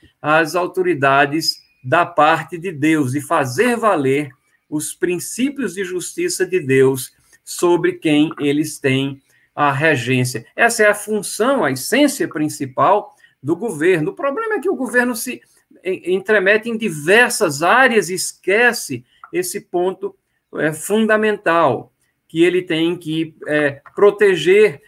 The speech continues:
os cidadãos de bem e facilitar a vida, a vida, é, é, obviamente, daqueles que, é, que menos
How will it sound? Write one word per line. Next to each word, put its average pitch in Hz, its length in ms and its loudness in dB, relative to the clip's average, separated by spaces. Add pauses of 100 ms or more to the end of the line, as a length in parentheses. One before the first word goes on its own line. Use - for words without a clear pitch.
(160)
os 147 220 -2
cidadãos 139 560 0
de 127 80 -4
bem 123 460 -4 (320)
e 220 200 -6
facilitar 247 1160 2
a 208 120 4
vida, 165 720 -4 (380)
a 185 160 0
vida, 220 520 -2 (140)
é, 160 440 0
é, 151 40 0
obviamente, 190 640 0
daqueles 220 680 -2 (260)
que, 190 440 -8
é, 170 120 -12
que 190 160 -10
menos 202 600 -2